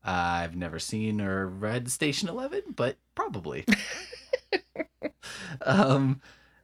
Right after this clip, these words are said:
Speaker 1: and then the last one is maybe a book I've talked about before on here. I can't remember.
Speaker 2: Okay.
Speaker 1: But there's a new reason to talk about.
Speaker 2: Okay.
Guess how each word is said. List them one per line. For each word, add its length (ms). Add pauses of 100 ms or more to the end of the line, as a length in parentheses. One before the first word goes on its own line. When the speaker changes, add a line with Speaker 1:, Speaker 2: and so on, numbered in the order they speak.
(140)
Speaker 1:
and 180
then 640
the 100
last 380
one 360
is 340
maybe 360
a 80
book 300
I've 160
talked 340
about 340
before 360
on 140
here. 160
I 80
can't 300
remember. 520 (180)
Speaker 2:
Okay. 260
Speaker 1:
But 320 (320)
there's 240
a 100
new 360
reason 520
to 120
talk 340
about. 320
Speaker 2:
Okay. 380